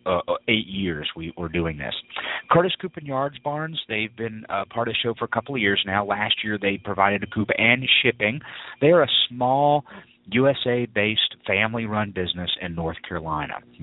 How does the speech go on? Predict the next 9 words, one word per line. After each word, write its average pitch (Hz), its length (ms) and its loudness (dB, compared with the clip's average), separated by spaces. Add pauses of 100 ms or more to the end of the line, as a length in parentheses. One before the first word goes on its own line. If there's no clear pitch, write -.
okay? 87 240 8 (280)
Uh, 85 160 8
they're 87 140 4 (100)
trying 104 380 6 (140)
to 95 300 2 (220)
be 107 180 0
successful 110 800 2
in 92 280 -2 (200)
this 90 160 -2